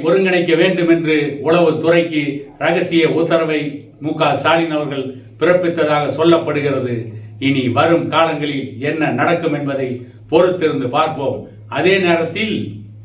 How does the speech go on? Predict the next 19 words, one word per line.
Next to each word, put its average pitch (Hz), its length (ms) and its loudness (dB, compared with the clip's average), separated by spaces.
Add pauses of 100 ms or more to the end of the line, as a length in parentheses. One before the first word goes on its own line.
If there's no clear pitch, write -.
(880)
அ 180 260 2
தி 208 180 -8
மு 196 180 -4
கவை 180 300 0
ஒருங்கிணைக்கின்ற 180 680 -2
வேளையில் 165 460 2 (100)
செங்கோட்டையனும் 165 840 2
வேலுமணியும் 160 680 2 (280)
செய்து 196 300 2
கொண்டிருக்கிறார்கள். 156 840 2 (320)
அதற்காக 180 500 2 (100)
ஓ 175 100 2 (100)
பன்னீர்செல்வத்தின் 160 920 0
ஆதரவாளர் 156 600 0
வைத்தியலிங்கத்தை 165 760 0
சந்தித்திருக்கிறார்கள், 147 1040 -2 (800)
பெங்களூர் 180 540 0
புகழேந்தியை 175 540 2
சந்தித்திருக்கிறார்கள். 160 1000 0